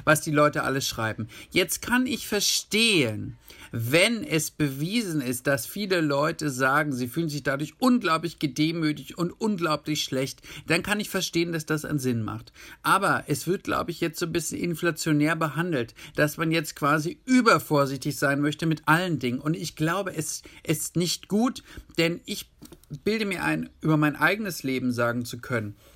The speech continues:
dass gerade die Widerstände die mir im Leben passiert sind, mir am meisten gebracht haben. Das heißt, wenn ich pausenlos in Schonhaltung gehalten worden wäre,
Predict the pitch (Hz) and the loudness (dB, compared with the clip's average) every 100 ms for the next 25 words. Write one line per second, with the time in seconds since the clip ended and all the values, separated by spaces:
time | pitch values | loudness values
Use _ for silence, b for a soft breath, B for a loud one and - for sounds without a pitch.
0 | b 139 143 139 135 143 185 202 185 165 | b -2 0 0 -2 2 2 2 -2 -2
1 | 160 127 139 247 302 151 - - 120 113 | -4 -4 -2 0 0 -2 -2 -2 -2 -4
2 | 110 101 - _ _ _ _ _ _ _ | -6 -8 -14 _ _ _ _ _ _ _
3 | - - - 127 127 117 117 120 139 165 | -20 -20 -4 -2 0 0 0 2 0 0
4 | 165 139 135 - 139 127 - 104 110 b | -4 -4 -4 -4 -4 -4 -8 -10 -10 b
5 | b b - 156 143 131 123 147 156 185 | b b 0 0 0 0 2 0 -2 -2
6 | 151 127 127 147 - - - - B B | -2 -2 -4 -4 -8 -12 -12 -14 B B
7 | B 160 147 185 202 185 180 165 - 190 | B -2 2 2 2 -2 -4 -6 -2 -2
8 | 247 254 196 196 190 175 - 233 285 202 | 0 0 0 0 -2 -6 -2 0 0 0
9 | 151 131 131 123 123 123 127 127 135 120 | 0 0 -2 -2 -2 -2 -2 -2 -4 -2
10 | 127 127 127 120 127 160 185 156 107 95 | -2 0 -2 -2 -2 0 -2 -6 -8 -10